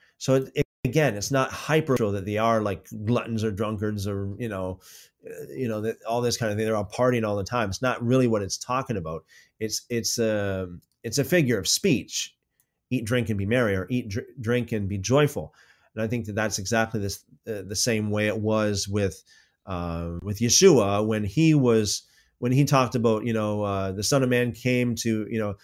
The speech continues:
the, uh, the Son of Man came eating and drinking and, and, and that kind of thing. And, and, uh, and you didn't accept him. And then John the Baptist came, you know, singing a s-, mournful, you know, a dearth, this mournful song,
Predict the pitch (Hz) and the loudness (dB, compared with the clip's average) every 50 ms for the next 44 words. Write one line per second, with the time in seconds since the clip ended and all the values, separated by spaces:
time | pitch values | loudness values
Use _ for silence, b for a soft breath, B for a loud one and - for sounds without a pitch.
0 | b b b b b b b _ 107 110 107 104 101 98 98 92 92 92 92 - | b b b b b b b _ -6 -4 -4 -2 -2 -2 -4 -4 -6 -6 -8 -8
1 | - - - 160 156 147 147 147 147 143 135 - 147 143 143 143 131 139 139 143 | -4 0 2 4 4 6 6 6 4 4 2 2 2 2 4 4 4 4 4 4
2 | 139 131 127 117 117 139 139 131 - 143 135 131 131 131 120 110 107 107 104 107 | 4 4 4 4 4 2 2 2 2 2 2 4 2 2 2 0 0 -2 -4 -6
3 | - _ 110 107 104 107 101 - 117 113 123 127 127 - 131 127 120 107 131 127 | -8 _ -6 -6 -4 -6 -6 -6 -4 -2 0 0 0 0 0 -2 0 0 2 2
4 | 127 127 123 117 110 107 101 b b b b b _ - 117 113 113 110 107 98 | 2 2 2 0 0 -2 -6 b b b b b _ -4 -2 0 0 0 0 -2
5 | 110 107 104 104 104 104 101 98 98 - - _ _ _ _ _ _ _ 113 113 | 0 0 0 0 0 -2 -2 -4 -6 -8 -12 _ _ _ _ _ _ _ -4 0
6 | 120 131 135 139 135 123 117 107 - - 135 127 117 - - 143 143 143 143 127 | 2 4 4 4 2 2 0 0 2 2 2 2 2 2 2 4 4 4 4 4
7 | 113 113 120 120 117 107 95 - - 139 135 131 123 113 131 135 143 135 - 131 | 2 2 2 0 0 -2 -2 0 0 2 2 2 2 2 4 4 2 2 0 -2
8 | 117 - - - 127 131 131 131 131 127 120 120 117 117 117 110 - - 139 135 | -4 -4 -4 -2 0 2 2 2 2 2 2 2 2 2 0 0 0 0 2 2
9 | 131 131 131 123 117 110 110 98 95 - - - - 104 95 98 98 - 110 110 | 2 2 2 2 2 2 0 0 -2 -4 -6 -10 -14 -16 -18 -18 -18 -12 -8 -4
10 | 107 113 123 135 147 147 131 - 135 135 131 131 127 120 110 104 - 117 117 113 | -2 2 4 4 4 4 2 4 4 6 6 6 6 4 0 -2 -4 0 0 2
11 | 110 110 110 110 107 98 95 - 131 147 147 131 - - 113 101 - - 123 110 | 2 2 2 0 0 -2 0 4 6 6 6 4 2 0 -2 -2 -2 -4 -4 0
12 | 110 131 147 147 143 - 135 120 - 135 127 127 131 131 127 | 2 4 4 4 4 2 0 -2 0 0 0 2 2 0 -2